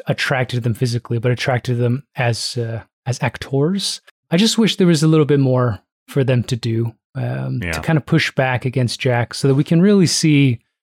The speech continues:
Speaker 1: a comparison, that there is some way to salvage yourself instead of just being on this trip where eventually you're sh-, you're inviting a friend over to do a, a
Speaker 2: Yeah.
Speaker 1: slideshow to prove that you had sex, like, fifteen times. <laughs>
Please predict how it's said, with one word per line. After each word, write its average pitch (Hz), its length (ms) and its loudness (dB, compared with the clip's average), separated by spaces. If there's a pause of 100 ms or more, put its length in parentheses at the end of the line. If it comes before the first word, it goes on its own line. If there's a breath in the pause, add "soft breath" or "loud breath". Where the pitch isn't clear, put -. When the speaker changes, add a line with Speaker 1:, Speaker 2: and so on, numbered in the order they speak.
(300 soft breath)
Speaker 1:
a 127 40 -4
comparison, 120 840 -2 (220)
that 151 160 0
there 175 140 4
is 196 280 4
some 160 220 4
way 147 100 4
to 135 80 2
salvage 127 560 0
yourself 123 720 -4
instead 151 340 2
of 139 140 2
just - 300 -2
being 139 220 2
on 131 180 2
this 117 140 -2
trip 123 320 -2 (460)
where 139 140 2
eventually 135 460 2
you're 123 80 0
sh-, - 160 0 (120)
you're 131 280 0 (140)
inviting 139 440 2
a 120 60 0
friend 127 320 0
over 120 400 0 (560)
to 139 80 0
do 127 240 2
a, 120 100 2 (120)
a - 40 0
Speaker 2:
Yeah. 117 40 0
Speaker 1:
slideshow 123 720 0 (100)
to 143 100 -4
prove 131 360 0
that 127 120 0
you 127 100 2
had 123 120 0
sex, - 500 -4
like, 120 200 -6
fifteen 131 340 -2
times. 120 400 -8 (120)
<laughs> 117 80 0